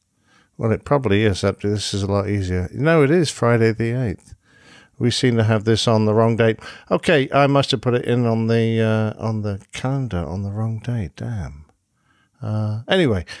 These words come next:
uh, look, I'm gonna be in Boston, and we had organised, uh, a meetup there, um, and it's probably gonna have to change day. So I'll, I'll have to contact, uh, um,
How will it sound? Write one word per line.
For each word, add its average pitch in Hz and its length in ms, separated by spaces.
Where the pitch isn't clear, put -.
uh, 151 160
look, 156 220
I'm 143 160
gonna 143 160
be 135 120
in 127 120
Boston, 117 400
and 123 240
we 120 220
had 127 440
organised, 104 800
uh, 104 480
a 104 180
meetup 101 600
there, 90 420
um, 110 460
and 107 180
it's 107 180
probably 127 280
gonna 107 180
have 104 100
to - 80
change 110 580
day. 90 400
So 107 640
I'll, 107 280
I'll 98 180
have 117 200
to - 100
contact, 107 880
uh, 101 500
um, 107 640